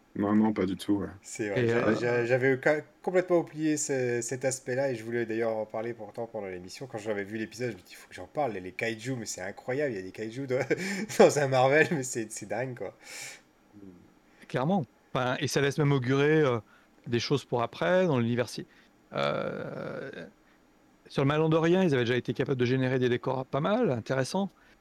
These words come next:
Speaker 3: Mais, euh, voilà, surtout qu'on sait que la série a pas eu un gros budget, finalement.
Speaker 2: Alors, je, je
Speaker 3: Donc,
Speaker 2: précise deux, deux
Speaker 3: euh,
Speaker 2: secondes, les, les kaijus,
Speaker 3: hmm.
Speaker 2: pour ceux qui nous écoutent et qui connaissent
Speaker 3: Oui.
Speaker 2: pas,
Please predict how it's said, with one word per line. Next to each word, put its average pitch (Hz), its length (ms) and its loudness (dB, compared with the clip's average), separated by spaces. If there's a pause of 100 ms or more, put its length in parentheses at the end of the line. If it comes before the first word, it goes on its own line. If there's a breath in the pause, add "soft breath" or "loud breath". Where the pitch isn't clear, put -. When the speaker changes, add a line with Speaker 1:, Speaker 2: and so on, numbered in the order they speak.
(240)
Speaker 3:
Mais, 131 260 4
euh, 123 260 4
voilà, 175 220 4
surtout 226 240 -2
qu'on 185 100 2
sait - 140 -2
que 170 80 0
la 139 40 4
série 156 220 2
a 156 60 0
pas 147 120 -4
eu 151 60 2
un 143 80 2
gros 131 200 0
budget, 151 340 2
finalement. 120 420 -2 (580 soft breath)
Speaker 2:
Alors, 107 140 -6
je, - 80 -12
je 131 40 -8
Speaker 3:
Donc, 123 180 2
Speaker 2:
précise 156 180 2
deux, 123 180 6
deux 120 60 6
Speaker 3:
euh, 117 200 6
Speaker 2:
secondes, 151 240 2
les, 135 140 -6
les 139 120 -4
kaijus, 151 340 -2
Speaker 3:
hmm. 175 80 -2
Speaker 2:
pour 131 120 -14
ceux - 140 -14
qui 143 120 -12
nous 131 140 -4
écoutent 131 320 -12
et 123 80 -20
qui - 120 -20
connaissent 127 340 -4
Speaker 3:
Oui. - 80 -18
Speaker 2:
pas, 156 240 4